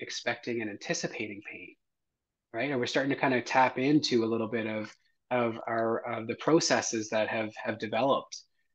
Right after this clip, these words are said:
um, uh, maybe from, like, avoidance of, of the activity, or we're just in, in a sensitive state? So we are able to kind of just say, "Okay, just take a deep breath. Let's try to reduce the fear and bring calmness at,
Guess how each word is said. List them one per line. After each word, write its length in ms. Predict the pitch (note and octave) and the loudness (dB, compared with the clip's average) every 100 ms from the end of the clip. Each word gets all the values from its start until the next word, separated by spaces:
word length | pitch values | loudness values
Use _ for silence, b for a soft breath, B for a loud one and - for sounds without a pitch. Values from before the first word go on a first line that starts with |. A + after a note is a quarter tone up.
| _ | _
um, 580 | A#2 A2+ A2+ A2+ A2 G#2+ - - | 0 0 0 0 0 -2 -8 -6
uh, 220 | A2+ A2 A2 | 0 0 0
maybe 180 | A#2 A2+ | -2 -4
from, 180 | - A#2 | -4 -4
like, 140 | A2+ | -4
avoidance 540 | A#2 G#2+ A2+ A#2 A#2 A#2+ | -4 -4 -2 -2 -2 -2
of, 160 | A2+ | -2
of 180 | A#2+ A#2 | -4 -4
the 100 | A#2+ | -2
activity, 640 | G#2+ - - A2+ A2 G#2+ G#2+ B B - | -2 -2 -6 -4 -2 -2 -4 B B -6
or 120 | A#2+ | -4
we're 120 | A2+ | -2
just 220 | A2+ A#2 | -2 -4
in, 300 | A2+ A2 A2+ F#2+ | -4 -6 -6 -6
in 100 | A2 | -6
a 60 | G#2+ | -6
sensitive 520 | A2+ G#2+ A2+ G#2+ G#2 | -6 -8 -6 -8 -6
state? 400 | - G#2+ C#3 F3 | -6 -2 -2 -2
So 440 | - A2+ A2+ A2 G2+ | -2 0 0 -2 -2
we 240 | B2 B2 | 0 2
are 240 | A2 A2+ A2 | 4 4 2
able 200 | A2 A2+ | -2 -4
to 80 | - | -8
kind 140 | - A2+ | -6 -4
of 160 | A2 | -4
just 180 | G#2+ A2+ | -6 -4
say, 180 | - A2+ | -2 -2
"Okay, 280 | G#2+ C3 - | -4 -6 -6
just 180 | A#2 - | -12 -14
take 140 | G#2+ - | -14 -8
a 40 | |
deep 200 | B2 A#2 | -8 -2
breath. 220 | C3+ A#2 - | -2 0 -2
Let's 160 | A#2 | -2
try 160 | - B2 | 0 2
to 140 | A#2+ A2 B - | 0 -4 B -4
reduce 460 | B2 A2+ C3 C3 | -4 2 4 4
the 80 | - | 0
fear 340 | A2+ B2 A#2+ A2+ | -2 0 2 0
and 80 | |
bring 200 | A2+ A2+ | 0 -2
calmness 520 | G#2+ - B2 A#2+ A2+ A#2 | -2 2 4 4 2 -2
at, 160 | A2 | -2